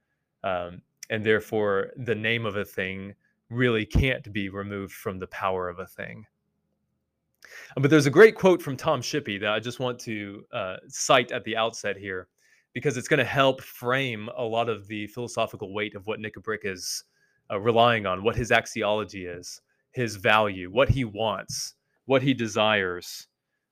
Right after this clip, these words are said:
uh, above everything else, and the means by which he's willing to achieve that desire. Tom Shippey, Tom Shippey, Tom Shippey, in a, uh, a book on Tolkien,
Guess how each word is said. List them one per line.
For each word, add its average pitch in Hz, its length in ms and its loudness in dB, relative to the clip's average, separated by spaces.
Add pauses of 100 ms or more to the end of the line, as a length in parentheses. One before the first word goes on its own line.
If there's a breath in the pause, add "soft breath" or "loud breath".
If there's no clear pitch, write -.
(180)
uh, 98 340 -4
above 113 320 -2
everything 107 380 -4
else, 101 260 -4
and 120 160 -8
the 104 60 -6
means 120 420 -6
by 107 140 0
which 107 260 -2
he's 101 240 -10
willing 104 320 -6
to 98 400 -8
achieve 107 540 -4
that 92 200 -10
desire. 90 560 -8 (800)
Tom 160 200 6
Shippey, 147 520 -2
Tom 160 300 4
Shippey, 104 500 -4 (440)
Tom 160 480 2 (120)
Shippey, 107 540 -6
in 113 340 -6
a, 101 400 -2 (120)
uh, 98 320 -2 (200)
a 110 160 -2
book 117 240 0
on 104 160 2
Tolkien, 98 520 -2